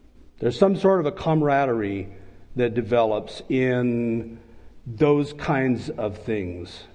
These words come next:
There's a camaraderie that, that you miss if you leave it behind. And there's a connection, there's a special connection that people have with friends who are involved in the same thing. You know, you may not have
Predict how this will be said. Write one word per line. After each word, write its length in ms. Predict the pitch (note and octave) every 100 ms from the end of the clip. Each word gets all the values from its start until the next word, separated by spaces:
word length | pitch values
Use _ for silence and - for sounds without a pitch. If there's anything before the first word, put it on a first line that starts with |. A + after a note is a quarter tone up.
| - - - - - - -
There's 160 | B2 B2
a 60 |
camaraderie 640 | B2+ C3 B2+ C#3 D3 D3 C3+
that, 380 | A#2+ G2 - G#2
that 160 | A2
you 160 | A2 A#2+
miss 640 | C3 A3+ B3+ - - - - - -
if 200 | B2+ A#2+
you 100 | C#3+
leave 200 | C#3 D3+
it 100 | D#3
behind. 460 | D3+ D#3 G3 G2 E2 - - - - - - -
And 360 | C#3+ D3 B2
there's 200 | C#3 G3
a 60 | G3+
connection, 600 | - F#3+ A#3+ A#3 - C#3+
there's 200 | B2 D#3+
a 60 | D#3+
special 420 | - G3+ F#3+ F#3+
connection 560 | - F#3 G#3 - C3+ B2
that 160 | B2+ - - - - -
people 320 | G3+ G3+ E3+
have 420 | F#3+ G3 B2+ G#2 - - -
with 220 | C#3+ C3+
friends 600 | - - G3+ E3 G#2+ G2+ -
who 140 | D3+ B2+
are 80 | A#2
involved 460 | A#2 B2 A2+ G#2+
in 100 | G#2
the 80 | G#2
same 300 | - A#2 G#2
thing. 380 | G2+ A2 F#2 F2+ - - - - -
You 40 | C#3+
know, 120 | C#3+
you 180 | C#3+ E3
may 140 | G#3
not 200 | B3 G#3
have 220 | D3+ E3